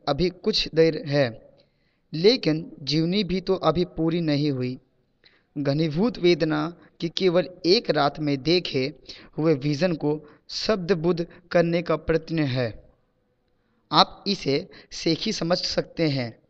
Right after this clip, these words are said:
मेरे कहने का यह अभिप्राय नहीं है कि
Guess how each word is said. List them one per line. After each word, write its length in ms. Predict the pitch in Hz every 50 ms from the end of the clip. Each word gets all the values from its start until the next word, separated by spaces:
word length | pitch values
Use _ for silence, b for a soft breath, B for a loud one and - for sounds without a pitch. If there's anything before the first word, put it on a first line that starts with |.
| _ _ _ _ _ _ _ _ _ _ _ _ -
मेरे 320 | 143 151 170 180 190 226 226
कहने 400 | 233 - 175 156 160 180 208 214
का 100 | 190 185
यह 320 | 170 175 180 180 180 - -
अभिप्राय 460 | 156 147 165 151 - 147 147 147 151
नहीं 340 | 151 156 156 170 202 214 190
है 180 | 143 135 147 156
कि 300 | 147 - 135 135 139